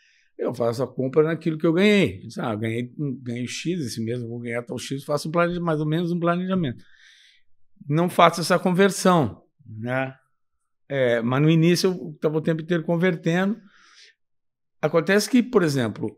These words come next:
quanto é que é um, vamos falar de uma coisa que todo mundo, quase todo mundo gosta, um chopp. Quanto é que é um chopp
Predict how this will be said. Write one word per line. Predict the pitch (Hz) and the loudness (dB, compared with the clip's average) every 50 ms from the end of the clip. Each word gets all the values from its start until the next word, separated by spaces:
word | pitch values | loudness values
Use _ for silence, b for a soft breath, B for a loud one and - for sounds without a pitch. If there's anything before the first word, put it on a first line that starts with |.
| _ _ | _ _
quanto | - 165 160 185 190 | -2 -2 2 2 0
é | 196 | 2
que | 190 - | 4 4
é | 196 196 | 4 4
um, | 190 185 165 143 120 107 107 - - 110 | 4 2 0 -2 -4 -6 -10 -14 -12 -8
vamos | 123 143 139 | -8 -6 2
falar | - 151 151 151 | 4 6 6 6
de | 151 147 | 4 2
uma | 147 139 | -2 -2
coisa | 131 - 151 143 143 | -2 -2 -4 -4 -4
que | - | -6
todo | _ - 160 151 151 | _ -2 -2 0 0
mundo, | 143 139 143 139 127 127 123 110 107 - - | 0 0 0 0 2 2 2 0 0 -2 0
quase | 123 120 113 - - | 0 0 0 0 -2
todo | - 139 139 135 | -6 -4 -2 0
mundo | 131 135 131 117 | 0 0 0 0
gosta, | 104 110 110 110 104 - - 120 | 2 2 4 2 2 0 -2 -2
um | 110 | -2
chopp. | - - - 151 131 113 101 - - - _ _ _ _ | -2 2 4 4 4 4 2 -2 -12 -20 _ _ _ _
Quanto | - 107 - | -20 -8 -6
é | 156 156 | -6 -4
que | 180 | -2
é | 226 | -2
um | 175 160 | -2 -2
chopp | - - - 160 160 165 180 | -4 0 2 2 2 2 2